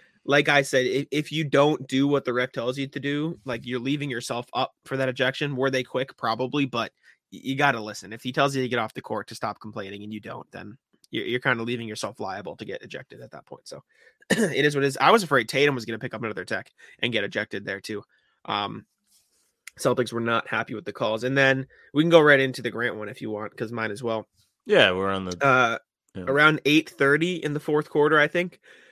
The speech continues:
Speaker 1: uh, there had been a few possessions in a row where the Celtics didn't agree with the call. Uh, Zach LaVine drives to the hoop. Uh, Grant Williams tries to draw a charge, gets called for a blocking foul, which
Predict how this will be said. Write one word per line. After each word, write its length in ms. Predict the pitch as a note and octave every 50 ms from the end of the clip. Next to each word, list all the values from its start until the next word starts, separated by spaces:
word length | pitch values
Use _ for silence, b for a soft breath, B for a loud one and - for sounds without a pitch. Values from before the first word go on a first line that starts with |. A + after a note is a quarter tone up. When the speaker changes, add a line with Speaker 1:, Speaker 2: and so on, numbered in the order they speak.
| b b b b b b _ -
Speaker 1:
uh, 140 | B2+ C3 B2+
there 120 | C#3 C#3
had 80 | C#3+ C#3+
been 120 | D3 D3
a 80 | C#3 C3
few 160 | - - E3+ E3+
possessions 400 | - C#3 C#3+ D3 C#3+ - C#3 B2+
in 40 | C3 B2
a 40 |
row 180 | A#2+ B2 B2 B2+
where 100 | C3+ C3
the 60 | A#2+
Celtics 320 | A#2 C3+ B2 A2+ B2 B2 -
didn't 160 | C#3 B2+ C3
agree 160 | A#2+ B2+ B2+
with 100 | - -
the 40 | -
call. 380 | - - D#3+ D3+ D3+ D3 C#3+ - _ _ _ _ _ _ _ -
Uh, 180 | A2 G#2 G#2
Zach 240 | A#2 C#3 C#3+ C#3+ C#3
LaVine 260 | D3 D3 D#3 D3 C#3
drives 300 | B2+ C3+ C3+ C3+ C3+ C3
to 100 | - B2+
the 80 | A2+ A#2+
hoop. 360 | - - - C#3 C3+ C3 - _ _ _ _ _ _ _ -
Uh, 200 | G2+ G#2 G#2+ G2+
Grant 260 | F#2+ - C3+ B2+ A2
Williams 440 | B2+ C3 B2+ B2+ B2+ B2+ C3 C3 -
tries 300 | - - C3 A#2+ B2+ -
to 60 | A#2+
draw 180 | G#2+ B2+ B2 A#2
a 60 | A#2+
charge, 520 | - - B2+ A#2+ B2 B2 B2 B2+ - - -
gets 180 | - A#2+ -
called 220 | - C3+ B2 A#2 -
for 60 | A#2
a 40 | G2+
blocking 320 | A2+ A#2+ A#2+ - B2+ B2+
foul, 240 | - B2 B2 B2 A#2+
which 280 | A#2 A2+ - - -